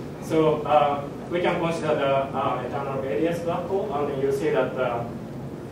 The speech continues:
uh, no light can go through the wormhole. That's because you have two C F Ts, which are not interacting at all. But, uh, uh, in a recent paper, uh, very interesting paper, uh, um,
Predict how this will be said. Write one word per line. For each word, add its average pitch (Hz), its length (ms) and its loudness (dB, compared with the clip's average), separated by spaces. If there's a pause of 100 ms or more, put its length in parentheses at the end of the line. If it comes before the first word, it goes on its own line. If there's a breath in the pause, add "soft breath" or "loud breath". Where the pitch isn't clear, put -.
(100)
uh, 123 340 2 (200)
no 139 120 0
light 139 300 4
can 139 220 -4
go 123 120 0
through 127 160 -2
the 117 120 -2
wormhole. 190 420 -2
That's - 180 -4
because 123 320 -4
you 123 80 0
have 120 200 -4 (160)
two 139 120 2
C - 180 -4
F - 200 -4
Ts, - 140 -4 (100)
which 127 160 -6
are 120 60 -6
not - 160 -8
interacting 117 520 -6
at - 40 -8 (200)
all. - 120 -6 (760)
But, 151 240 6
uh, 147 380 8 (100)
uh, 147 160 4 (100)
in 143 60 -4
a 143 100 -2
recent 160 360 0
paper, 190 260 6
uh, 170 420 6
very 156 300 2 (140)
interesting 165 580 0 (160)
paper, 170 240 2
uh, 151 500 4 (520)
um, 127 400 0